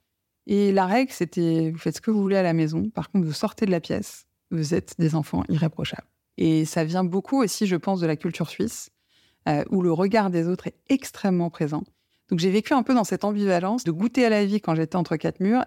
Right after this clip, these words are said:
et en même temps de devoir jouer un rôle parfait dès que j'en sortais. Et je pense que ça, ça a eu un impact sur la façon dont j'ai vécu ma vie professionnelle, parce que je suis arrivée,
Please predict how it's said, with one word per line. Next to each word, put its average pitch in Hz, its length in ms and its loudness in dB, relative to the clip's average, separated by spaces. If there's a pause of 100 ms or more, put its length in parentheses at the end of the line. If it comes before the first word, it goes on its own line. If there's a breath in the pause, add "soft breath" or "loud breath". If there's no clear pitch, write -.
(140)
et 262 80 4
en 240 80 4
même 196 240 2
temps 208 220 -2 (360)
de 170 80 0
devoir 175 240 0
jouer 202 180 0
un 202 60 2
rôle 175 220 0
parfait - 520 -6
dès 185 200 0
que 180 60 -4
j'en 175 100 0
sortais. - 340 -8 (540)
Et 190 80 0
je - 80 -6
pense 285 180 0
que 226 120 2
ça, 240 380 2
ça 202 140 -4
a 170 40 2
eu 220 120 2
un 202 160 4
impact 190 320 0
sur 180 120 -2
la 165 80 0
façon 180 320 -2
dont 175 40 2
j'ai 165 140 0
vécu 180 400 -2
ma 170 140 0
vie 165 120 -2
professionnelle, 160 600 -4 (680)
parce 170 160 -2
que - 100 -4
je 147 60 -2
suis - 140 0
arrivée, 170 640 0